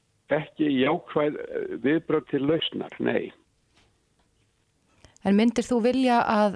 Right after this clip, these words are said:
Speaker 2: það yrði þá einhvern veginn útvíkkað þetta bann til þess að, að, að koma til móts við til dæmis þá sem að geta ekki talað í símann?
Speaker 1: Já, ég hefði, hefði stungið upp að það yrði eins og fleiri hafa sett fram þetta, eh,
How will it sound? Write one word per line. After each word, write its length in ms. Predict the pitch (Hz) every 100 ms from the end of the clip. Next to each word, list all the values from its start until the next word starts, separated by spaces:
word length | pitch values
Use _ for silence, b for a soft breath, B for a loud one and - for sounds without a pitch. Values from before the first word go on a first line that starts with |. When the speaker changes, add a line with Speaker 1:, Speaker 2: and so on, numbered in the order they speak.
| -
Speaker 2:
það 300 | - 208 196
yrði 280 | 220 214 214
þá 100 | 208
einhvern 320 | 202 - 196
veginn 140 | 196 -
útvíkkað 680 | 214 - - 226 - 208 -
þetta 360 | 208 - - 170 160
bann 280 | - 214 214 B B B B _ - _ _ _ _
til 160 | - 214
þess 240 | 208 185
að, 140 | 190 185
að, 140 | 185 180
að 160 | - 170
koma 240 | - 208 196
til 120 | 190
móts 340 | 190 202 -
við 220 | 165 160 -
til 140 | 180
dæmis 240 | 156 160 -
þá 140 | 165
sem 180 | 156 165
að 80 | -
geta 320 | 170 - 165
ekki 300 | - - 147
talað 380 | 139 185 156 151
í 20 |
símann? 360 | - 202 190 175 b b b b b _ _ -
Speaker 1:
Já, 200 | 120 120 127 - -
ég 180 | 135 139
hefði, 300 | 135 139 131
hefði 280 | 131 127 120
stungið 280 | 147 135
upp 100 | 139
að 140 | 127 117
það 140 | 131
yrði 220 | 123 127
eins 120 | 120 127
og 80 |
fleiri 320 | - 151 151 139
hafa 200 | 131 127
sett 240 | 147 135
fram 300 | - 123 147
þetta, 260 | 135 - 123 123 -
eh, 400 | - - 135